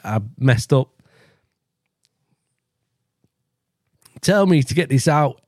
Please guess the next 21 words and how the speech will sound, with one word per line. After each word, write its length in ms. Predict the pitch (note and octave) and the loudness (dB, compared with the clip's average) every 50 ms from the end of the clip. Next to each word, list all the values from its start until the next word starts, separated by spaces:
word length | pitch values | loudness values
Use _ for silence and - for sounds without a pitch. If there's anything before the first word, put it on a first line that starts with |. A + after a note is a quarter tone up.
| _ _ | _ _
once 240 | D#3+ E3+ D3+ B2+ | 0 0 0 0
a 60 | - D3+ | 0 -2
week, 120 | D#3+ E3 | 0 0
you 800 | - - - - - - - - - - - - - B5+ B5+ B5+ | -2 -2 -2 0 -2 -2 -2 -2 -2 -2 -2 -2 -2 -2 -2 -2
asshole. 180 | D3+ D3+ D3 B2+ - - - _ _ _ - | -2 -2 -2 -4 -8 -16 -20 _ _ _ -6
Um, 360 | C3+ C#3 C#3+ D3 C#3+ C3+ D3 - _ | -2 0 0 0 0 -2 -4 -6 _
and 200 | - C#3+ D3+ D#3 - | 0 0 0 0 0
I 180 | C3+ D3+ E3 | 0 0 2
will 140 | E3+ D#3 D3 | 2 2 0
get 180 | B2 - D3 B2+ | 0 0 -2 0
it 100 | B2+ C3 | 0 -2
out 320 | C3 A#2 A2+ A2 A2+ - _ _ _ _ _ _ _ _ _ | -4 -4 -4 -6 -6 -8 _ _ _ _ _ _ _ _ _
once 320 | D3 D3 C3 B2+ A#2 - | 0 2 2 -2 -4 -2
a 60 | A#2 | 0
week 380 | A2+ A#2 A#2+ G#2+ G2 - _ - | 0 2 2 0 -2 -4 _ -12
for 140 | - - A2 | -2 -2 0
you 220 | G#2 A#2 A#2 G#2+ | 2 2 0 0
guys. 500 | F#2+ A2 F#2+ F2 E2 E2 D#2+ D#2+ - - _ - _ _ _ _ _ _ _ _ _ _ _ _ _ _ _ _ _ _ _ _ | 0 -2 -4 -4 -6 -10 -10 -12 -14 -18 _ -20 _ _ _ _ _ _ _ _ _ _ _ _ _ _ _ _ _ _ _ _
Ideally, 640 | - D#3+ E3 C#3 F3+ F#3 F3+ E3 C#3+ B2 A2 A#2 A2 - - - - - _ _ _ _ _ _ _ _ _ _ _ - | 0 0 0 2 0 0 2 2 2 2 2 0 -2 -4 -12 -20 -20 -20 _ _ _ _ _ _ _ _ _ _ _ -2
I, 280 | B2 C3+ C3+ B2+ C#3 - _ _ _ _ _ _ _ _ _ _ | 0 0 0 -2 -4 -8 _ _ _ _ _ _ _ _ _ _
my, 400 | - D3+ D#3 D3 D#3 D#3 C#3+ D3 | -4 0 2 2 2 2 0 -2